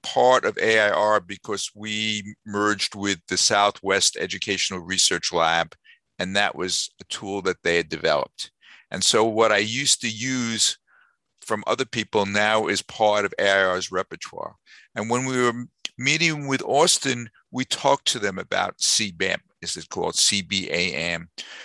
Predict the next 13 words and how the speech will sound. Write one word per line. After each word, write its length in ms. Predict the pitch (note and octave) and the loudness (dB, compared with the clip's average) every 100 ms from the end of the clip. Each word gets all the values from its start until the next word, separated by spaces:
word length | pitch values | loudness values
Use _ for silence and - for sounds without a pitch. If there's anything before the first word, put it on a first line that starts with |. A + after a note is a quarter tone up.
| - | -10
because 340 | - - B2+ - | -6 0 2 2
it 80 | - | -2
really 680 | A2+ C#3+ D3+ D3 C#3+ A#2+ _ _ _ _ _ | -4 0 2 2 0 -4 _ _ _ _ _
helps 440 | - C#3+ D#3 - - | -6 0 2 2 -2
people 720 | - D3 - - B2+ A#2+ - _ _ - | 0 -4 -2 0 0 0 -4 _ _ -10
go 220 | G#2 C3 C3 | 2 4 4
through 420 | - - C#3 D3+ | -2 -10 -8 -4
those 260 | C3+ B2 | 0 0
processes, 880 | - - G#2+ G#2+ G2+ F#2 G#2+ G#2 - | -2 2 4 4 2 0 -2 -4 -4
and 160 | - A2+ | -4 -4
you 80 | A2+ | -2
develop 680 | G2 G2+ A#2+ C3+ D3+ C#3 - _ _ _ - - _ _ _ _ _ _ _ _ _ _ - | 0 2 4 6 4 2 -2 _ _ _ -20 -20 _ _ _ _ _ _ _ _ _ _ -12
measurement 840 | A#2 B2+ E3+ F3 D#3+ C#3 A#2+ - | -2 4 6 6 2 0 -4 -6